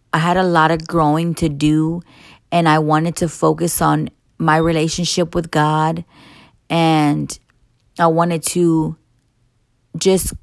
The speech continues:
grow and get stronger, and I wanted to work from home. And I don't know why that crossed my mind. And at that time, I thought it was impossible for me to work from home.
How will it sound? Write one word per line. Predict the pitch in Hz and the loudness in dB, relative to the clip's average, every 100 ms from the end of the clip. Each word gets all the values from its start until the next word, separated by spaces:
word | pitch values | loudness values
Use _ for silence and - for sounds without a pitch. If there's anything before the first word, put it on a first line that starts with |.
| - | -6
grow | 170 160 147 160 170 165 - | 2 4 6 4 4 0 -2
and | 170 165 | -4 -2
get | 165 160 | -2 -2
stronger, | - 170 147 160 165 165 170 175 - - - - - | -4 0 2 2 0 -2 -4 -8 -16 -20 -20 -20 -6
and | 170 160 | -2 0
I | 160 | 0
wanted | 156 160 160 | 0 -2 -2
to | - | -2
work | 160 160 - | 0 0 -2
from | - 165 | -4 -2
home. | 147 156 233 226 147 127 - _ _ _ - _ - - - _ - | 0 2 4 4 0 -4 -10 _ _ _ -20 _ -20 -20 -20 _ -2
And | 175 170 160 - _ _ _ - | 0 2 -2 -8 _ _ _ -4
I | 175 | 2
don't | 233 254 | 4 6
know | 254 | 4
why | 196 156 151 160 | 2 2 2 2
that | 165 - | 0 -2
crossed | - 151 156 - | 0 0 0 -2
my | 151 | -2
mind. | 151 143 147 156 160 160 151 _ _ _ _ _ _ _ | 0 2 2 2 -2 -4 -10 _ _ _ _ _ _ _
And | 170 170 160 151 | 0 2 2 0
at | 165 160 | -4 0
that | 160 - | -2 -2
time, | 135 160 165 180 180 - - | 0 2 2 0 -4 -6 -4
I | 151 | 0
thought | 160 160 | 2 2
it | 160 | 2
was | 160 156 | 0 -2
impossible | 160 156 - 131 147 156 - 160 - - - - - _ _ _ - _ | -4 -4 0 0 2 2 0 -4 -6 -8 -10 -16 -20 _ _ _ -20 _
for | - | -2
me | 175 170 | 0 2
to | 165 | 2
work | 156 143 120 - | 2 -2 -4 -6
from | 160 156 | -2 0
home. | 160 165 139 127 | 2 2 2 -2